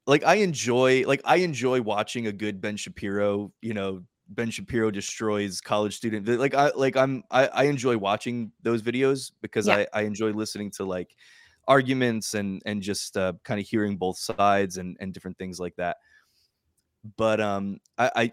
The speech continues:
Speaker 1: I do think a lot of times, like, what's, what's lacking from the conservative voice on things is th-, compassion. And it's like
Speaker 2: Yeah.
Speaker 1: what you said, where a lot of times it's just, like, um,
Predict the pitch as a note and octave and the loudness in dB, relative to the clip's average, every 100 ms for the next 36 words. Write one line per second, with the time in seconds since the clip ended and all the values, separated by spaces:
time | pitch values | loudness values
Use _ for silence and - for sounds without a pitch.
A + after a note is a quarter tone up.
0 | - A2 G2+ F3 G#3 - B2 G#2+ - A2 | -2 -4 -2 -2 -2 -2 -2 -4 -4 -2
1 | G#2+ A2 A2 - B2 A2 G#2 F#2+ G2+ F#2 | 2 2 2 -2 -2 -2 -2 -2 0 0
2 | - _ G2+ G2+ F#2+ - - - - G#2+ | -4 _ -4 -2 -2 -4 -6 -6 -6 -6
3 | G2 F#2+ G2 G#2+ B2 A2+ F#2+ F2+ - G#2 | -6 -4 0 2 0 -4 -8 -10 -12 -6
4 | G2+ F#2+ F#2+ F#2 - _ _ _ _ _ | -4 -4 -6 -10 -14 _ _ _ _ _
5 | _ G2 G2+ G2+ G2 F#2+ F#2 - - G2 | _ -14 -4 -2 -2 -2 -4 -6 -10 -8
6 | - A#2 A#2 G#2+ F#2 E2+ - - G2 F#2+ | -2 -2 0 -2 -4 -8 -18 -20 -8 -4
7 | F#2 - F#2 F2+ G2 F#2 F2+ F2 - - | -2 -2 -4 -6 -8 -8 -8 -8 -10 -8
8 | - A2 G2 F2+ F2 F2+ _ _ - F2+ | -6 -4 -4 -8 -14 -20 _ _ -14 -10
9 | E2+ - - _ _ _ _ - _ - | -10 -12 -18 _ _ _ _ -20 _ -8
10 | A#2 A#2+ A2+ A#2 A2 - B2+ A#2 G2+ G2+ | -4 -2 0 -2 -2 -2 0 2 0 -2
11 | G2+ - G#2 G#2+ A#2 - A2 G2+ G2+ - | -2 -2 0 0 0 -2 -4 -4 -8 -6
12 | G#2 - - _ - G2 F#2 - - _ | -6 -6 -8 _ -6 -6 -6 -12 -20 _
13 | _ _ _ _ _ _ _ G#2 F#2+ F#2 | _ _ _ _ _ _ _ -4 -4 -4
14 | F2+ | -8